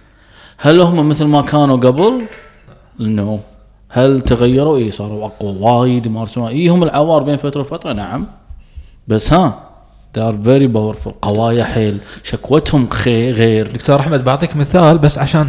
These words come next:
Speaker 2: الأشخاص اللي مو عارفين شنو، شنو التعامل مع الآلام المزمنة. عندي مريضة أشتغل معاها من سنوات، عندها آلام مزمنة.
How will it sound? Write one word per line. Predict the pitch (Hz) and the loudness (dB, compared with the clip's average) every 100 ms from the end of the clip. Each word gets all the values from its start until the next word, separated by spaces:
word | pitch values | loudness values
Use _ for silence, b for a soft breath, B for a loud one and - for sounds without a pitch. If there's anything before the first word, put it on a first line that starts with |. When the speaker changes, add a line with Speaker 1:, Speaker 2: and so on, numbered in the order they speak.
| - | -2
Speaker 2:
الأشخاص | 147 135 - 147 - | -4 -4 -2 -2 -2
اللي | 131 | 2
مو | 147 | 2
عارفين | 143 151 147 | 4 2 2
شنو، | 131 139 135 | 2 2 0
شنو | 120 139 | 0 -2
التعامل | 131 - 131 135 | 0 -2 0 0
مع | 123 123 | 0 -2
الآلام | 117 135 139 | 0 0 0
المزمنة. | 131 127 139 143 139 - | 0 0 0 0 0 -4
عندي | 139 135 | -4 -2
مريضة | 139 135 180 139 | 2 2 2 0
أشتغل | 135 139 131 | -4 -4 -4
معاها | 135 143 143 | -2 0 0
من | 156 220 | 0 -4
سنوات، | - 151 135 139 135 | -2 0 0 0 -2
عندها | 135 131 | -2 0
آلام | 139 151 135 | 0 0 -2
مزمنة. | 123 139 127 | -2 -2 -2